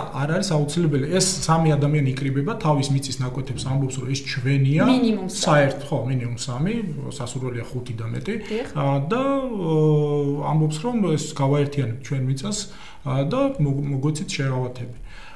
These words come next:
Speaker 1: ა, ეს მიწის, ა, მიწის ნაკვეთები შეიძლება ამ სამ პიროვნებად ცალ-ცალკე დარჩეს.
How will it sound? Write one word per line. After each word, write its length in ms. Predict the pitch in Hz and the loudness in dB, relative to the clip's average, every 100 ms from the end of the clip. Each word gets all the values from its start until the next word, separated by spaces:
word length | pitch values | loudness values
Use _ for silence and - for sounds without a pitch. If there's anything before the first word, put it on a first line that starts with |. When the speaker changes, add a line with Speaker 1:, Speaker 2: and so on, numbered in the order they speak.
| - | -8
Speaker 1:
ა, 160 | 143 135 131 131 131 - | -2 0 0 -4 -8 -8
ეს 260 | - 214 - - | -4 0 0 0
მიწის, 400 | 170 202 226 208 | 0 0 0 -2
ა, 120 | - 160 156 147 | 0 2 2 2
მიწის 400 | 151 180 185 170 - | 2 2 2 -2 0
ნაკვეთები 480 | 147 165 233 160 | 0 0 -2 -2
შეიძლება 420 | 127 165 208 196 135 | 0 -2 0 0 2
ამ 140 | 160 | 0
სამ 180 | - 185 | 0 -2
პიროვნებად 440 | 180 196 226 240 156 | 0 0 0 -2 -2
ცალ-ცალკე 400 | 175 196 214 214 | -2 -4 -4 -4
დარჩეს. 440 | 147 110 - 113 | -4 -4 -10 -12